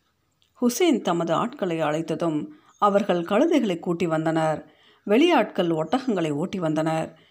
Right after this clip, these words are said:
பேரிச்சம்பழ மூட்டைகள் அவற்றின் மீது ஏற்றப்பட்டன. ஒரு கழுதை கத்தியதை கேட்டு ஒட்டகங்கள் வாயில் நுரை தள்ளியபடி சத்தம் போட்டு எதிர்ப்பு தெரிவித்தன.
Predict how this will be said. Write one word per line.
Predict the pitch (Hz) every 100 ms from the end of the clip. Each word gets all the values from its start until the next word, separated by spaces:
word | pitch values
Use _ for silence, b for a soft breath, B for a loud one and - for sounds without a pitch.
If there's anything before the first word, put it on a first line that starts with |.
| b _ -
பேரிச்சம்பழ | 247 320 - 269 214 180 170
மூட்டைகள் | 165 170 175 170
அவற்றின் | 156 170 170 160
மீது | 160 262
ஏற்றப்பட்டன. | 196 170 170 170 170 165 160 156 156 b b b b -
ஒரு | 208 196 175
கழுதை | 170 190 208 180 165
கத்தியதை | 165 - 262 185 170
கேட்டு | 165 160 175 165 156 B B -
ஒட்டகங்கள் | 220 - 294 262 202 165
வாயில் | 156 151 202 185
நுரை | 170 233 285
தள்ளியபடி | 202 180 170 160 170
சத்தம் | 151 - 269
போட்டு | - 170 165 170 156 - -
எதிர்ப்பு | 196 285 311 226 -
தெரிவித்தன. | 180 170 165 170 165 160